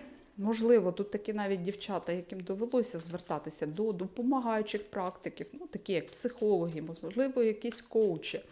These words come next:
Можливо, вам довелося шукати якогось наставника для себе, та? Тобто то-, та людина, яка б змогла вашу душу обігріти і хоча б, ну, якусь допомогу надати, як ліки такі. Можливо,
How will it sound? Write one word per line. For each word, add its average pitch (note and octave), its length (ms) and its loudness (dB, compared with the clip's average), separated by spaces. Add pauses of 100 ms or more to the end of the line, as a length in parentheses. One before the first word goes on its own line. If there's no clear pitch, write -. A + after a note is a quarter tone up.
(600)
Можливо, G#3+ 800 4
вам A#3 320 2
довелося A#3 520 2
шукати A#3 580 -2
якогось G#3+ 540 0
наставника G#3+ 640 -2
для E3+ 160 -4
себе, D3+ 540 0
та? B3 220 -6 (260)
Тобто - 280 -8
то-, - 320 -12
та B3 140 6
людина, A#3 440 2
яка A3 220 2
б A#3 80 -4
змогла B3 480 -2 (880)
вашу F3+ 420 -2
душу F3 460 -4
обігріти F#3 880 -2
і F#3 260 -2 (140)
хоча G3 320 -2
б, G3+ 40 -6 (140)
ну, F#3 180 -8
якусь G#3 380 -2
допомогу F3 560 -4
надати, E3+ 640 -2 (520)
як G#3 260 2 (100)
ліки F#3 400 2
такі. C#3 360 -8 (100)
Можливо, A#3+ 440 2